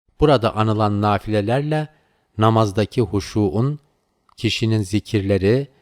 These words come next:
ve dualarının kastedildiğini söyleyenler de olmuştur. Çünkü bunların her biri Allah katında ecri ve sevabı olan ameller cinsindendir.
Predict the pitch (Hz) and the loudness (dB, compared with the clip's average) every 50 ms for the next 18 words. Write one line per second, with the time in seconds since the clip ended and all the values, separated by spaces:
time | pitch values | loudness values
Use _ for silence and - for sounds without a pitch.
0 | _ _ _ - 104 92 - 113 107 104 107 110 110 107 104 104 104 101 98 90 | _ _ _ -4 -2 2 4 4 4 4 4 2 2 0 0 0 0 -2 -2 -4
1 | - - - 135 123 - - 120 107 107 107 98 95 104 101 95 95 - - - | -6 -4 -2 -2 -2 -2 0 0 0 0 0 0 0 0 0 0 0 -2 -2 -2
2 | 120 107 104 107 107 107 104 104 113 131 127 107 - 127 127 131 - - 107 101 | 0 0 0 0 0 0 0 -2 -2 -2 -2 -2 -2 -2 -2 -2 -2 -2 0 0
3 | 90 90 87 85 - - - - 85 80 78 - - - _ _ _ _ _ _ | 0 0 -2 -4 -6 -8 -8 -6 -6 -6 -6 -8 -14 -16 _ _ _ _ _ _
4 | - - 127 139 117 - - 90 82 95 104 107 101 101 101 104 95 85 78 92 | -2 0 0 0 0 -2 -4 -4 -2 -2 -2 0 -2 -2 -2 -2 -4 -4 -2 0
5 | 117 110 95 87 101 95 120 147 160 156 - _ _ _ _ _ _ _ _ _ | 0 0 0 0 0 2 2 2 2 0 -6 _ _ _ _ _ _ _ _ _
6 | - 90 92 92 92 113 135 139 - - 131 - - 127 117 110 110 107 101 - | -4 -4 -2 0 0 0 -2 -2 -2 -4 -4 -2 0 -2 0 2 2 2 0 0
7 | - _ _ _ _ _ _ _ - - 107 104 87 - 92 87 104 135 143 123 | -4 _ _ _ _ _ _ _ -4 0 0 0 0 -2 -2 2 4 4 4 4
8 | 117 104 - - - 110 101 101 104 104 101 98 120 143 - - 104 104 104 101 | 2 0 0 -2 -2 -2 0 2 2 2 2 2 0 0 0 0 2 2 2 2
9 | 98 95 - - 101 101 104 101 101 98 92 101 120 123 104 - - 104 98 92 | 0 -2 -2 -2 0 0 0 -2 -2 -2 -2 -2 -2 -2 -2 -4 -2 -2 -2 -2
10 | - - - 95 90 82 - 87 82 80 80 76 78 78 - - | -2 -4 -4 -4 -4 -2 -2 -4 -4 -4 -4 -6 -6 -8 -8 -12